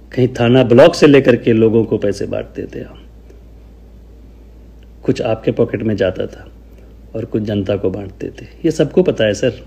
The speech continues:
इसलिए आप चुनाव हारे हैं। रही बात अलहाज इजहार एसपी साहब ने क्या किया,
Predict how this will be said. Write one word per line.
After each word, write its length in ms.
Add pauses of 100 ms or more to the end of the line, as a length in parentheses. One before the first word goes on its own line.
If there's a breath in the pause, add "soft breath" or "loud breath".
इसलिए 240
आप 100
चुनाव 340
हारे 200
हैं। 160 (880 soft breath)
रही 220
बात 200
अलहाज 280
इजहार 240
एसपी 200
साहब 260
ने 120
क्या 220
किया, 300